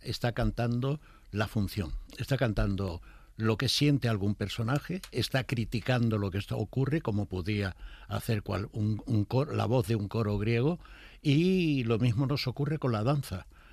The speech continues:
Hay un momento que es, eh, tremendamente ilustrativo,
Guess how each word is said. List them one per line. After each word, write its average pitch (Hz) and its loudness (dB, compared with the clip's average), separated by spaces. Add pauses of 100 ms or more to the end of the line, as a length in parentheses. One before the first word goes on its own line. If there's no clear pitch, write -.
(120)
Hay 117 2
un 123 6
momento 120 4
que 104 2
es, - 0
eh, 101 -2
tremendamente 107 0
ilustrativo, 107 0